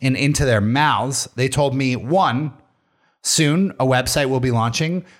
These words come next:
where you'll be able to buy fr-, we, not free. You'll be able to buy their t-shirts, which may or may not come with a gift bottle of hot sauce. 'cause they can't sell the hot sauce yet.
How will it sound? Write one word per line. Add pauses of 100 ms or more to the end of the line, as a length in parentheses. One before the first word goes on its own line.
(160)
where
you'll
be
able
to
buy (400)
fr-, (160)
we,
not
free.
You'll
be
able
to
buy (420)
their
t-shirts, (300)
which
may
or
may
not
come
with
a
gift (320)
bottle
of
hot
sauce. (1000)
'cause
they
can't
sell
the
hot
sauce
yet.